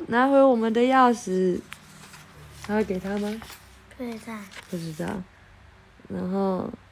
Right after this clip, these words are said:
Speaker 1: Marvel did not give, gave, give them the key. "The world's only magic key should be mine," he said. "I'm the greatest magician in the world.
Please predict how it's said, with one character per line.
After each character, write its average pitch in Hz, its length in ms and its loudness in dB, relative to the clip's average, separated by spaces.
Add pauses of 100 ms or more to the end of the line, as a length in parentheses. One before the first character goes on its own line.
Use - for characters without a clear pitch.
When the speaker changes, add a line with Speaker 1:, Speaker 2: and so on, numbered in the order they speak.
(420)
Speaker 1:
Marvel 254 400 4
did 202 200 2
not 208 260 2
give, 202 200 0 (360)
gave, 214 240 4 (240)
give 233 180 0 (100)
them 196 220 2
the 185 120 0 (120)
key. 208 280 0 (400)
"The 208 100 2
world's 285 440 8
only 269 340 2
magic 254 480 4
key 233 220 0
should 185 300 -4
be 214 160 2
mine," 208 440 4 (360)
he 196 120 2
said. 190 240 2 (280)
"I'm 311 320 4
the 269 100 8
greatest 240 600 6
magician 208 680 2
in 190 220 0
the 190 100 4
world. 190 360 2